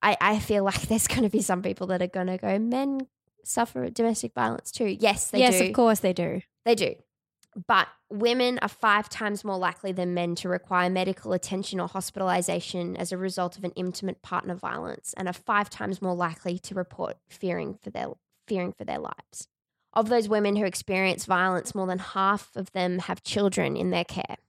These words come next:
Speaker 1: Violence against women is not limited to the home or to intimate relationships. Every year in Australia, over three hundred thousand women experience violence,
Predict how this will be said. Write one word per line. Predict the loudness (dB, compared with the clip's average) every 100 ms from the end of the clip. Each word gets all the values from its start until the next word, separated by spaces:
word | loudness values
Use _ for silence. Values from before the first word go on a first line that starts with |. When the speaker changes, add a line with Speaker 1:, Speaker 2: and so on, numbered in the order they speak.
| _ _ _ 2
Speaker 1:
Violence | 4 4 2
against | 2 0 0
women | 0 0
is | 0
not | -2 -2
limited | -2 -2 -6 -16
to | -12
the | -12
home | -6 -2 0 -2 -4 -6
or | -6
to | -4
intimate | -6 -6 -6 -6
relationships. | -2 -2 -2 -6 -6 -10 -4
Every | -2 0 -2
year | 0 0 0
in | -2
Australia, | -4 -2 2 2 2
over | -2 -4
three | -6 -2 -2
hundred | -2 -4 -8 -10 0
thousand | 2 2 0 -2 -2
women | -2 -2 -2
experience | -6 -4 -2 0 -2
violence, | -2 0 0 -2 -4 -6